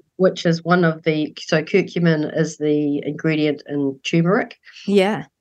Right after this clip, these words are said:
Speaker 1: That is, uh, has an amazing effect on,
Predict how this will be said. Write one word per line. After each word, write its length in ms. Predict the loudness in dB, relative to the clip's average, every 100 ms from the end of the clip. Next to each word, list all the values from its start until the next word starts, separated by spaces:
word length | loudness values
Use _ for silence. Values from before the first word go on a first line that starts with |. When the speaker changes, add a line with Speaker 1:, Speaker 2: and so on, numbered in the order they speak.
| -2
Speaker 1:
That 240 | 2 2 0
is, 540 | -2 -2 -4 -8 -18 -16 -4
uh, 320 | 0 0 0 -4
has 300 | -4 -2 -2
an 80 | -2
amazing 580 | 0 0 0 -2 -4 -4
effect 520 | -10 -6 -4 -4 -8 -16 -10
on, 640 | -6 -4 -2 -2 -2 -4